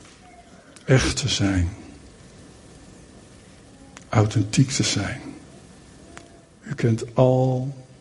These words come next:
mijn zwakheden. U kent al mijn fouten.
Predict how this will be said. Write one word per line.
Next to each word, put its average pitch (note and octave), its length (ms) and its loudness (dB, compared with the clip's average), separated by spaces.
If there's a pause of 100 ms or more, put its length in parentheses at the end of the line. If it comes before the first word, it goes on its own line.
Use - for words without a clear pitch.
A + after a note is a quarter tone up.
mijn A2 200 -2
zwakheden. A2 720 -4 (920)
U - 80 -18
kent - 280 -4
al C3+ 520 2 (120)
mijn A#2 280 -2
fouten. - 540 -6